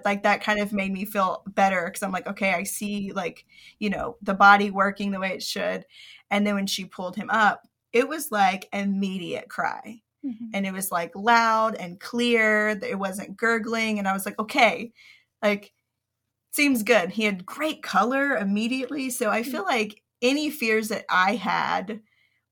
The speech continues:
Speaker 1: were put out by her doing so amazing and him doing so amazing.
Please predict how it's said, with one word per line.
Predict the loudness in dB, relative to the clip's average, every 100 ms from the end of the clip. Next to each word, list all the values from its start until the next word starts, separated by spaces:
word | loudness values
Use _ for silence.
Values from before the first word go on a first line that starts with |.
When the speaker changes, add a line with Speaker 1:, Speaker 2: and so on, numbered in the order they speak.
| _ -2
Speaker 1:
were | 4 4 4 2 -2 -10 _ _ _ _ _
put | -4 -2 2
out | 4 8 8 4 0
by | 4 6 4 0 -2 -8 -14 -18 -2
her | 6 8
doing | 8 4 2 0
so | -2 0
amazing | 0 0 -2 -2 -4 -6 -6
and | -6 -4
him | 0 4 4 2
doing | -2 -6 -8
so | -6 -8
amazing. | -10 -12 -14 -16 -14 -14